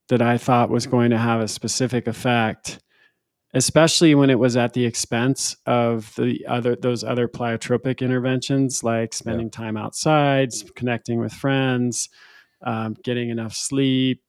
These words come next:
Speaker 1: you know, um, doing things that I love and enjoy,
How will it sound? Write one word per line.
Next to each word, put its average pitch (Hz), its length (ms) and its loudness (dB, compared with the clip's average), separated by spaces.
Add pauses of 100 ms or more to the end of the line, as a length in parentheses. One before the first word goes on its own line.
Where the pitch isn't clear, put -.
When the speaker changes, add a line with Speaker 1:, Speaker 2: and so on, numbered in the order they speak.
(120)
Speaker 1:
you - 180 -8
know, 117 320 -4 (360)
um, 113 560 -6 (680)
doing 139 280 6
things 131 340 2
that 123 140 0
I 117 120 2
love 120 300 0
and 120 80 0
enjoy, 131 800 6